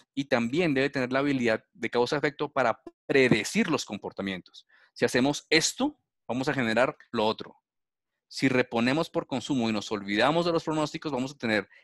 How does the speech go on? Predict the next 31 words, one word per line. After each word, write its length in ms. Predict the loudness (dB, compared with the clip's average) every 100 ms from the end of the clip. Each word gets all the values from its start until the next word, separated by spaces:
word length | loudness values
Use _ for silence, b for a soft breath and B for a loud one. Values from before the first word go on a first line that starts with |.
| b
el 180 | 0 2
mínimo 320 | 2 0 0
inventario 400 | 0 -2 -2 -4
y 40 | -2
las 80 | -2
máximas 380 | -4 -6 -8
ventas. 580 | -6 -10 -12 -20 -20 _ _ _ _ _ _ _ _ _ _ _ _
Les 120 | -8
estoy 180 | -4 0
dando 140 | 0
soluciones 480 | 0 -4 -2 -2 0
de 80 | -2
ruptura 440 | -4 -10 -4 -4
que 220 | -4 0 0
no 340 | 2 2 2
son 400 | -2 -4 -4 -2
tan 220 | -2 -4
fácilmente 840 | -4 -10 -10 -10 -6 -4 -4 -2 -4
aplicables 760 | -4 -6 -10 0 0 0 -4 -4
en 80 |
un 120 | -4 -4
entorno 420 | -2 -2 0 0
tradicional. 760 | 2 4 2 0 0 0 -2 _ b b _ -6
Hoy 200 | -2 0
en 140 | -2
día, 320 | -6 -8 -8 -10
el 140 | -8
entorno 400 | -8 -6 -6 -6
no 200 | -6 -6
es 120 | -8
tradicional. 480 | -8 -10 -8 -10 -14